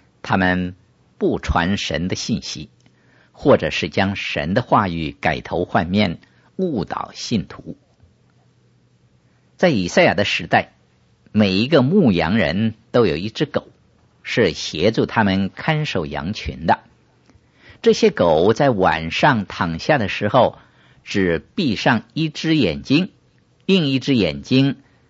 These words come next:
这是要张开的。一有危险的野兽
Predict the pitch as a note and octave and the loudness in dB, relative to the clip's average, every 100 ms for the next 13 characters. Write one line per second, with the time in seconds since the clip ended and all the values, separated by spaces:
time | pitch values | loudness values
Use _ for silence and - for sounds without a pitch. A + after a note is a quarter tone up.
0 | _ _ - E2+ - F2 D#2+ C#2 _ _ | _ _ 0 0 0 -2 -2 -4 _ _
1 | - D#2+ D2+ - B2 B2+ A#2+ - A#2 A#2+ | -8 -8 -4 0 0 0 -6 -4 -2 -2
2 | - _ _ _ _ _ _ _ - - | -4 _ _ _ _ _ _ _ -10 -2
3 | F3+ C3 F#2+ C#3+ G#3+ G#3 - A2 F2+ F#2+ | 4 4 4 -2 0 0 -2 -2 0 2
4 | F2+ F#2+ _ - G2 E2+ D2+ - D#3 F#2 | 2 -2 _ -4 -2 -2 -2 2 2 2